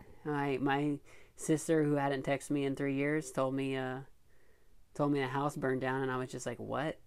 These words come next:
And, uh, she, and then apparently, like, the chimney caught on fire 'cause they had, like, a wood-burning stove,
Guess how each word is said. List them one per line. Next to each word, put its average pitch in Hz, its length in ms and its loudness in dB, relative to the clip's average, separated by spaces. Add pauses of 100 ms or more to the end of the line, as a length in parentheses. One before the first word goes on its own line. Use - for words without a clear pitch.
(120)
And, 123 420 -8
uh, 123 300 -8
she, 131 680 -8 (1300)
and 127 220 -4
then 127 240 -4
apparently, 143 560 2
like, 135 180 0
the 123 80 -4
chimney 156 460 4
caught 151 260 2
on 156 240 2
fire 160 600 2 (160)
'cause - 500 -6
they 135 140 0
had, 131 180 0
like, 123 140 -6
a 120 40 -2
wood-burning 131 640 -2
stove, 139 680 0